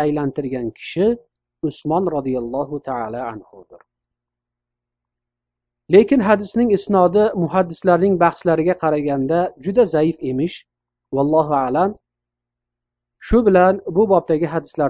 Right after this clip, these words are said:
tugadi. Keyingi bob Rasululloh sallallohu alayhi va sallamning uzuklari haqida kelgan hadislar bilan tanishamiz. Sakson yettinchi hadis. Qala haddathana Qutaybah ibn Sa'id va ghayru wahidin an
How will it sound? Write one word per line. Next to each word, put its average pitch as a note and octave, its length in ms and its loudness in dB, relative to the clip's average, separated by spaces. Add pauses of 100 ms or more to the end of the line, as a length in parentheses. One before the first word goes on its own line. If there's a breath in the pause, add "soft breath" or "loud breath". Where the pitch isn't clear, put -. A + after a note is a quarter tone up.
tugadi. C3 360 -2 (220)
Keyingi E3+ 460 2
bob D#3+ 160 6 (260)
Rasululloh E3+ 460 -2
sallallohu F3 520 0
alayhi E3 220 0
va D3+ 40 -2
sallamning D3 640 0
uzuklari D#3 480 -2
haqida E3 360 -2 (100)
kelgan C#3+ 400 -2 (520)
hadislar D#3 500 -2
bilan C#3 220 -2
tanishamiz. A2 600 -6 (1900)
Sakson G3+ 480 2
yettinchi F#3+ 400 0
hadis. E3+ 560 -2 (580)
Qala D3 260 0
haddathana G3 460 0 (100)
Qutaybah F3+ 440 2
ibn E3+ 200 0
Sa'id D3 420 -2 (580)
va B2 160 -6
ghayru E3+ 320 6
wahidin G3+ 420 4 (680)
an D#3 140 0